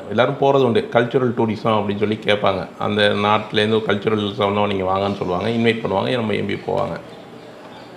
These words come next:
எக்ஸ்டர்னல் அஃபேர்ஸ்லேருந்து கூப்பிடுவாங்க, போவாங்க, இதெல்லாம் வழக்கம். ஹோம் மினிஸ்ட்ரிலேருந்து யாரும் கூப்பிட மாட்டாங்க. ஹோம் மினிஸ்ட்ரிங்கிறது ரொம்ப சென்சிட்டிவானது, பாதுகாப்பு சம்மந்தமானது.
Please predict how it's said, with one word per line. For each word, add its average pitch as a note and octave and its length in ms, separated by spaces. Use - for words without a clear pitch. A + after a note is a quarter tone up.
எக்ஸ்டர்னல் F3+ 540
அஃபேர்ஸ்லேருந்து C#3+ 600
கூப்பிடுவாங்க, A2+ 500
போவாங்க, A#2+ 400
இதெல்லாம் C3+ 300
வழக்கம். A#2 380
ஹோம் G#3 380
மினிஸ்ட்ரிலேருந்து D#3+ 440
யாரும் C3+ 300
கூப்பிட C3 220
மாட்டாங்க. G2+ 280
ஹோம் C#3 300
மினிஸ்ட்ரிங்கிறது A#2+ 600
ரொம்ப A2 380
சென்சிட்டிவானது, A2+ 840
பாதுகாப்பு A#2 540
சம்மந்தமானது. F#2+ 720